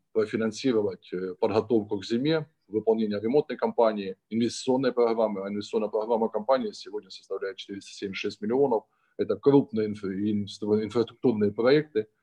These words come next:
центральной части города Одессы, э, региона. И здесь хотелось бы, конечно, отметить, э, основной момент. Это стимул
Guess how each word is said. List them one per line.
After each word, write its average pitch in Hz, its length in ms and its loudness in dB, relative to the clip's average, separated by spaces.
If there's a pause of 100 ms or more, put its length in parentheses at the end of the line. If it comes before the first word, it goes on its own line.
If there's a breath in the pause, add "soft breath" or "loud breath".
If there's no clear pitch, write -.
(220)
центральной 135 480 2
части 120 340 0
города 110 420 2
Одессы, 98 640 -6 (160)
э, 95 560 -6
региона. 117 680 4 (540 soft breath)
И 110 80 0
здесь 165 200 6
хотелось 139 360 4
бы, 127 80 -2
конечно, 117 280 0
отметить, 104 480 -8
э, 95 240 -4 (1000)
основной 123 560 2
момент. 147 400 -2 (320)
Это 110 240 0
стимул 98 540 -2